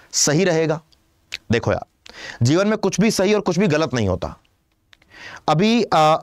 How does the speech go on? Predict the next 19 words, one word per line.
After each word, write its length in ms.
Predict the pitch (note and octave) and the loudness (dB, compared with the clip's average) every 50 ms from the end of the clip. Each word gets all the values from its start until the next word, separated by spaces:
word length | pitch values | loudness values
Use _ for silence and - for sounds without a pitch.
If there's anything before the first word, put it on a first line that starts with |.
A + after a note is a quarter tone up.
| - | 0
आईएएस 600 | D#3 D3 D#3 E3 F#3+ G3 - - - - - - - - - | 2 2 2 2 0 0 0 -2 -2 -2 -4 -4 -6 -2 0
का 80 | D#3 | 2
एग्जाम 340 | D#3+ D#3 C3 C3 C#3+ D#3 E3 | 2 2 2 2 2 2 2
होता 180 | D#3 C#3+ - D3+ | 0 0 2 2
है, 60 | C#3 | 2
यूपीएससी 480 | C3+ C3 - C#3+ C#3 C3 - - B2 G2+ | 0 0 0 0 0 0 0 -2 -2 -2
का, 140 | - - - _ _ _ _ _ - - - - - - - | -4 -6 -8 _ _ _ _ _ -20 -20 -20 -20 -10 -4 0
last 240 | A#2 C#3+ E3+ F3+ - | 2 2 2 0 0
to 80 | G#3+ | 0
last 260 | F#3 D#3 D#3 E3 D#3+ | 0 0 0 0 0
year, 160 | - G3+ G3 F3+ | 0 0 2 2
I 80 | D3+ | 2
think, 180 | D3 C3+ F3 E3+ | 2 0 0 0
मुझे 160 | E3+ E3+ E3+ | 0 0 0
नाम 260 | D#3 C#3+ D3+ D#3+ E3+ | 0 0 0 2 2
याद 160 | E3+ E3 D#3+ | 0 0 0
नहीं 140 | D3+ C#3+ C#3+ | 0 0 0
है 60 | C#3+ | 0
उनका, 320 | C3+ A#2 G#2+ F#2+ - - | 0 0 0 -2 -4 -6